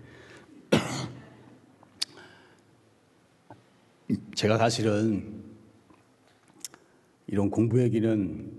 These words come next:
주제 넘어서 되도록 안 하려고 그러는데 그래도 한 번씩 우리 공부하는 사람들끼리 이런 얘기를 좀 해야 신심이 날 것 같아서 오늘 얘기를 좀 드립니다. <clears throat> 대스님이라고, 대스님이라고 아시죠?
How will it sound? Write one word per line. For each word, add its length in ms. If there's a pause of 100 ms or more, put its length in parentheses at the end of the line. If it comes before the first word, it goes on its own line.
(120)
주제 220
넘어서 340
되도록 220
안 120
하려고 240
그러는데 480 (540)
그래도 180
한 200
번씩 260
우리 100
공부하는 540
사람들끼리 600
이런 260
얘기를 200
좀 180
해야 320
신심이 340
날 180
것 140
같아서 300 (1300)
오늘 140
얘기를 260
좀 200
드립니다. 520 (640)
<clears throat> 2250
대스님이라고, 1400 (440)
대스님이라고 760
아시죠? 640